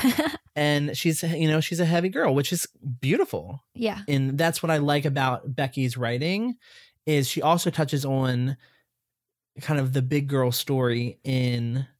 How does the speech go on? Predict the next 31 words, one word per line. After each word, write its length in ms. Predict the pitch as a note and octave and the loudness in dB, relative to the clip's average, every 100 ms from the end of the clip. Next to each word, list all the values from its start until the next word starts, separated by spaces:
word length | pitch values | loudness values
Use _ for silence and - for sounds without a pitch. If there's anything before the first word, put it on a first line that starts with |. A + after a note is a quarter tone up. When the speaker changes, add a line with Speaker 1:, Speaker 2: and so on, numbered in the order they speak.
| _ _ _ _ | _ _ _ _
Speaker 1:
The 140 | C#3+ C3+ | -6 -2
Upside 640 | C3+ - B2+ B2 B2 C#3+ _ _ - | -2 0 0 0 -2 -4 _ _ -2
of 320 | B2+ A#2+ A#2+ - - | 0 0 -2 -6 -6
Unrequited, 680 | A#2+ A2+ - G3 B2+ F#2 D3 - | -4 -4 0 0 0 -4 -8 -8
Speaker 2:
Uh-huh. 240 | A3+ G#3 G3+ | -6 -6 -4
Speaker 1:
because 280 | C#3+ C#3 B2 | -2 0 2
Molly, 440 | C#3+ F3 D#3 B2+ | 2 2 2 0
the 120 | B2+ | 0
main 160 | B2+ B2+ | 0 -2
character 260 | C3 A#2+ C3+ | -2 -4 -4
in 100 | F#3 | -2
that, 380 | D4 C#3+ D3 D#3 | 0 0 -2 -6
she's 320 | - - B2+ | -8 -4 -2
a 40 | A#2+ | 0
big 180 | B2 | -2
girl 340 | A2 F#2 D#2 B2+ | -4 -6 -6 -6
trying 220 | - A#2+ | -4 -6
to 80 | A#2 | -4
find 180 | G#2 A2+ | -8 -4
love. 400 | D#3 D#2 C#3 - _ - | -2 -2 -8 -16 _ -8
Speaker 2:
Right. 220 | - F#3 - | -4 -4 -8
Speaker 1:
So 160 | - F3+ | -2 0
I 60 | |
think 200 | F3 G#3+ | 2 0
Leah 380 | D3 D#3 D#3 D3 | 2 2 4 2
and 180 | A#2+ C3 | 0 0
Molly 600 | C3 B2+ B2+ B2 B2+ C3+ _ | 0 0 0 -2 -2 -4 _
share 420 | - - C#3+ C3+ C3+ | -10 -2 0 2 2
that 200 | B2+ - | -2 -4
common 580 | - C3 B2 B2 C3 B2+ - _ _ - | -2 -2 0 0 -2 -4 -10 _ _ -4
commonality. 760 | D3 B2+ A#2+ B2+ D3 F#3 A3 | -2 0 0 0 0 -2 -4